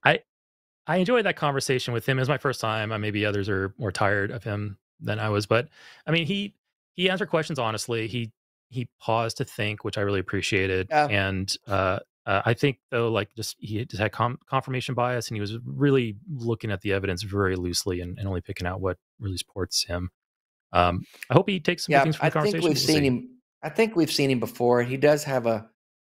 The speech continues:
Speaker 2: uh, more of an even tone and a, a gentle tone, but I think that's part
Speaker 1: Yeah.
Speaker 2: of the package with him. He's
Speaker 1: Yeah.
Speaker 2: still not, not really listening.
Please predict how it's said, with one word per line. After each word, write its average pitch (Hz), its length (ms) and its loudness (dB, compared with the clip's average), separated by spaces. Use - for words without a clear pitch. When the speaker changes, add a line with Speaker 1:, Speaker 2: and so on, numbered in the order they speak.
Speaker 2:
uh, 110 320 4
more 127 300 4
of 120 80 -2
an 117 100 -2
even 113 400 -2
tone 113 540 0
and 107 240 -2
a, 104 220 -2
a 104 80 -10
gentle 113 440 2
tone, 110 360 0
but 107 140 2
I 107 60 2
think 110 260 -2
that's 107 240 2
part 117 300 2
Speaker 1:
Yeah. - 40 -2
Speaker 2:
of - 80 -8
the 101 80 -6
package 104 540 -2
with 110 200 -4
him. 107 240 -4
He's 107 200 -2
Speaker 1:
Yeah. 92 60 -2
Speaker 2:
still 120 160 6
not, 107 340 0
not 110 220 0
really 101 220 2
listening. 104 640 0